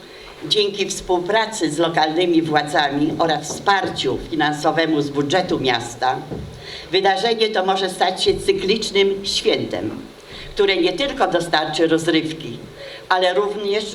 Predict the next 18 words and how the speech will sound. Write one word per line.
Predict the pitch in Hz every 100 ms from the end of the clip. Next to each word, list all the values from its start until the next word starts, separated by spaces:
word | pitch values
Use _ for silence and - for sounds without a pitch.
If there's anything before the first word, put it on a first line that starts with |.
| -
umożliwi | 175 165 170 180 226 160 131 117 - -
osobom | 165 175 180 165 156 135 135 -
starszym | - - 185 165 156 - 170 180 - - - - -
aktywny | 185 185 220 226 175 185
udział | - 202 165 165
w | 151
życiu | - - 196 170
społecznym | - 170 170 165 165 170 170 - - - - - -
i | 196
czerpanie | 190 180 202 190 180 170
korzyści | 151 160 175 170 175
z | 175 170
oferowanych | 160 151 151 156 156 165 165 -
przez | 151 139
mops, | 139 143 135 - - - - - - - - - - - - - - - - - 113 107 - - - -
e, | 135
programów | 170 170 170 165 165 165
wsparcia. | - 131 135 - -